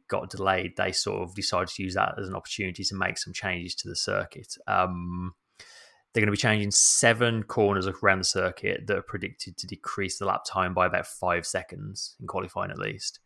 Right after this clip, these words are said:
Uh, the most significant change is the turn nine and ten chicane is being removed to basically make it a flat-out section, which goes all the way to, to eleven and twelve, which is the really fast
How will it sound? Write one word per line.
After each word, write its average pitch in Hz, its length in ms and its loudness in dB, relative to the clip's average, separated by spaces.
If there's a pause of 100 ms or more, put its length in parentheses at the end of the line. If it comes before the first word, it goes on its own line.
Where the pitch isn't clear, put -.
(580)
Uh, 104 240 8
the 98 120 -2
most 120 260 8
significant 101 440 -2
change 107 320 4
is 98 120 -4
the 95 280 2 (100)
turn 95 560 2 (140)
nine 98 340 2
and 92 120 -2
ten 92 240 0
chicane 92 560 -2
is 87 160 -8 (140)
being 90 300 -4 (640)
removed 95 560 -2
to 85 60 -10
basically 90 360 0
make 92 120 -4
it - 40 -2
a 101 60 -2
flat-out 95 500 -2
section, - 540 -6
which 95 160 -10
goes 92 180 0
all 90 140 -4
the 92 60 -4
way 87 220 2
to, - 180 -8 (180)
to 87 420 -2 (180)
eleven 92 340 -2
and 92 100 -4
twelve, 87 360 2
which - 180 -8
is 92 100 -10
the 90 100 -6
really 90 280 -4
fast - 580 -2